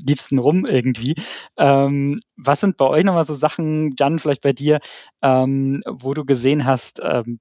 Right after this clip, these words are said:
ja, gibt's vielleicht eine Abnutzungserscheinung am Anfang irgendwie? Man war da total Feuer und Flamme für bestimmte, äh, Rooms oder Themen.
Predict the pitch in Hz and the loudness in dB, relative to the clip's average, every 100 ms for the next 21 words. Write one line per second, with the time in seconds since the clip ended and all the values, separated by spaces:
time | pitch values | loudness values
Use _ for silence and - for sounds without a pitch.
0 | _ - 120 120 135 - 139 - 143 196 | _ 0 2 2 -4 -2 -2 -2 -4 -2
1 | 185 160 - 160 - 135 - 143 131 135 | -2 -4 -2 -6 -4 -6 0 2 4 2
2 | 135 135 135 131 - 120 - 170 - 139 | 0 0 -2 -4 -6 -6 -2 -4 0 2
3 | 135 131 135 131 123 123 127 - - - | 2 -2 -4 -2 -6 -6 -8 -10 -20 -20
4 | - 127 120 127 127 123 123 147 - - | -10 -6 0 2 4 4 2 -2 -14 -14
5 | - 131 135 - 135 135 127 117 - 113 | -2 2 2 0 0 2 0 -4 -4 -2
6 | 143 139 135 - 127 - 131 131 127 127 | 0 0 0 -4 -10 -8 -8 -6 0 0
7 | 127 - 156 123 175 165 151 123 - 190 | -2 -8 -10 -2 0 0 -2 -4 0 2
8 | 196 196 180 | 4 2 2